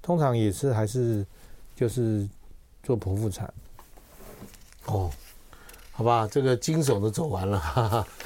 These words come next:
Speaker 2: 哈。各位哈，啊，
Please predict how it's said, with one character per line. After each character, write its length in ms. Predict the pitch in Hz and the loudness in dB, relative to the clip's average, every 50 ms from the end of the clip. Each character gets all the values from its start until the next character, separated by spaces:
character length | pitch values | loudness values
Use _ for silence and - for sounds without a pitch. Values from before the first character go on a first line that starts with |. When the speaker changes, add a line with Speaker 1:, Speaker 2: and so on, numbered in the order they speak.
| - - - - - | 2 2 2 2 0
Speaker 2:
哈。 1040 | 175 131 - 156 180 165 - - 185 180 160 - - - 180 160 - - 156 151 - - - 160 156 139 - - | 2 4 6 6 6 6 6 4 4 4 4 2 2 0 0 0 0 0 -2 -2 -2 -4 -10 -10 -10 -10 -10 -6
各 140 | - - 127 | 2 4 6
位 180 | 123 127 123 110 | 6 8 6 6
哈， 680 | 104 113 127 131 135 131 127 117 107 98 92 82 - - - - - - - - - - - - - - - - - - - - - | 6 6 6 6 6 6 6 6 4 2 2 0 -4 -8 -16 -20 -20 -20 -20 -20 -20 -20 -20 -20 -20 -20 -20 -20 -18 -18 -12 -4 0
啊， 520 | 120 113 107 101 98 90 87 82 80 | 2 2 4 4 2 2 0 -2 -4